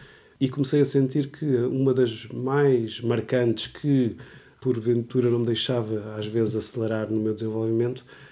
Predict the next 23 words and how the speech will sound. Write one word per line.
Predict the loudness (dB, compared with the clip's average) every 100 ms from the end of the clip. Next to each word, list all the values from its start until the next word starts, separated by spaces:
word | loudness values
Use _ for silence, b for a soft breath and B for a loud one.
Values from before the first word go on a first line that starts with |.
| -8
era | -4 -4
a |
parte | -4 _ -6 -4 -6 -10
do | -6 -2 0 -2 -6 -16 _ _ _ _ _ _ _ _ -6
masculino, | -6 -6 -2 0 0 -6 -18 -18
do | -16 -10
pai, | -4 -2 -2
do | -4 -8
irmão, | -4 -4 -4
do | -4
avô. | -6 -2 -2 -2 B B B B -4
E | -2
então | 2 2 2 0 0
toda | 4 6
esta | 4 2 4
ligação | 4 4 4 2 2 2 2 2 0 -4
com | -6 -2 0 -2 -4
o | -4
sagrado | -2 0 0 0
masculino | -4 -4 0 2 4 0
que | -6 -14
fui | -4 -4
depois | -4 -4 -4 -4 -6